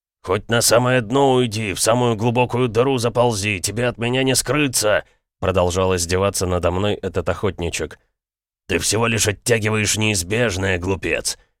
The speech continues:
Думаешь, ты невероятно сильный? Ты всего лишь середнячок среди всех прошлых повелителей хаоса.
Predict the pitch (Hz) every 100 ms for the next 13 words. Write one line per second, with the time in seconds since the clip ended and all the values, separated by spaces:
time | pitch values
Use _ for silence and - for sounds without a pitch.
0 | _ 82 95 101 98 - 107 107 98 104
1 | 104 - 101 85 - 127 131 90 62 -
2 | _ _ _ 104 92 113 139 131 - 120
3 | 120 113 123 117 147 117 - 107 110 104
4 | - 120 - 113 117 - 104 - 104 107
5 | 104 101 107 - 98 87 69 - -